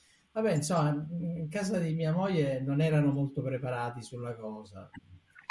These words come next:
Insomma, comunque, mm, cioè, si, si passa la parola, dice: "No, vabbè, c'è questo posto qui." Allora poi Gianni ci va da solo e Gianni mi descrive la seguente scena. Arrivo e c'è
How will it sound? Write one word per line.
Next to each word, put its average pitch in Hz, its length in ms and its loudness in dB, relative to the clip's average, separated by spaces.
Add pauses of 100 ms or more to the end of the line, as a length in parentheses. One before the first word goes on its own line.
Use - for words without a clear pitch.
(280)
Insomma, 156 460 2 (220)
comunque, 156 720 4 (720)
mm, 135 600 -2
cioè, 151 240 -6
si, 175 200 -4
si 180 180 -2
passa 190 340 0
la 190 120 4
parola, 202 360 8
dice: 196 240 2
"No, 220 140 2
vabbè, 196 280 4
c'è 202 200 -4
questo 226 320 4
posto 175 440 4
qui." 131 380 -8 (460)
Allora 208 280 6
poi 190 180 4
Gianni 151 320 4
ci - 140 -2
va 156 140 4
da 147 160 2
solo 135 520 0
e 196 120 -2
Gianni 214 280 4
mi 170 120 6
descrive 160 460 0
la 147 100 4
seguente 143 460 0
scena. 104 540 -12 (460)
Arrivo 240 960 4 (360)
e 165 200 2
c'è 156 520 2